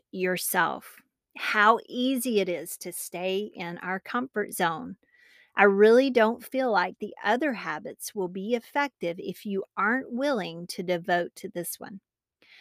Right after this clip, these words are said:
Now, I certainly want you to find comfort in your daily living, that ease that we find within the yoga practice and the balance of opposites between effort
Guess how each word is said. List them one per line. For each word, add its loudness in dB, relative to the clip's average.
Now, 6
I 2
certainly 0
want -2
you -2
to -2
find -4
comfort -6
in 0
your 2
daily 2
living, -4
that 2
ease -2
that 0
we 0
find -4
within -6
the -4
yoga 0
practice -8
and -4
the -6
balance -2
of -8
opposites -8
between -10
effort -2